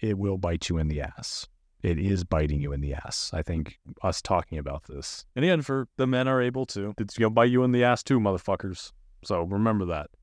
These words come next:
Speaker 2: Stop that shit. And you're feeding into it too. Every time you go do, do that, you're feeding into the system.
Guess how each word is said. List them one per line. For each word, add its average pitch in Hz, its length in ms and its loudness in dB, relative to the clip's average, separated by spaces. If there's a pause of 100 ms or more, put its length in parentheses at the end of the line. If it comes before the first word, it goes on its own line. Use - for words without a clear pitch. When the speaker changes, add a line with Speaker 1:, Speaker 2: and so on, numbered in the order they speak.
(280)
Speaker 2:
Stop - 400 0
that 95 200 0
shit. - 320 -6
And 113 80 -2
you're 117 100 4
feeding 131 400 0
into 107 280 2
it 80 100 -10
too. 98 360 -4
Every 110 200 0
time 123 200 2
you 120 100 0
go 120 180 4
do, 123 220 -2
do 151 160 2
that, 104 280 2 (220)
you're 139 160 2
feeding 131 420 2
into 117 180 4
the 98 120 -2
system. - 440 -4